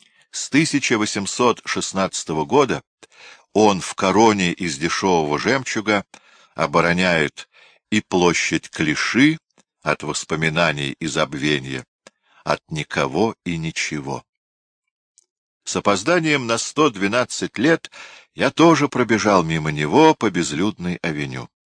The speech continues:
На площади нет больше ни русских, ни казаков, ни битвы. Брать там остаётся лишь закраину цоколя под короной, а рядом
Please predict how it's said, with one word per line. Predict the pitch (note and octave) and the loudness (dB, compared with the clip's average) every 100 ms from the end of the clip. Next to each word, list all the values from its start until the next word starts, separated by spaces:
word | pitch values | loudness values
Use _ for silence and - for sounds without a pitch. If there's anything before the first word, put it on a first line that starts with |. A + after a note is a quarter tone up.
| _ _ _ _ _ _ _ | _ _ _ _ _ _ _
На | - A#2 | -4 0
площади | D#3+ F3 - G#2 F#2 | 2 2 2 0 0
нет | E2+ E2 | 0 0
больше | C#2 D#2 D2 - | 0 0 0 -4
ни | D#2 | 0
русских, | F2+ C#3 D3+ - - A2 D#2+ | 2 4 2 0 -6 -6 -6
ни | D#2+ | -6
казаков, | E2+ D2+ F2+ - C#3 B2 - _ _ | -4 -2 -2 4 4 4 -2 _ _
ни | - D#2 | -6 -6
битвы. | D2+ B2 - F#2 F2 - _ _ _ _ _ | 0 -2 0 -6 -6 -8 _ _ _ _ _
Брать | F2+ F#2 C#3+ D#3+ _ | 0 2 4 0 _
там | - E2 | -4 -2
остаётся | D2+ - E2 D#2+ D#2 - D#2 | -2 -4 -2 -2 -2 -4 -4
лишь | D#2+ D#2 - - - - | -2 -4 -6 -16 -20 -20
закраину | - D2+ F2+ - F2 F2 E2 E2+ | -8 -2 0 2 2 2 0 -2
цоколя | - - F#2+ F2 - D#2+ D2+ - | -4 0 0 0 -2 0 0 -2
под | E2 - | -8 -8
короной, | - D2 G2+ B2+ A#2 G#2 _ _ _ _ _ _ _ | -4 0 2 2 0 -8 _ _ _ _ _ _ _
а | - F#2 | -2 2
рядом | D3+ E3+ C3 F2+ | 2 2 0 -2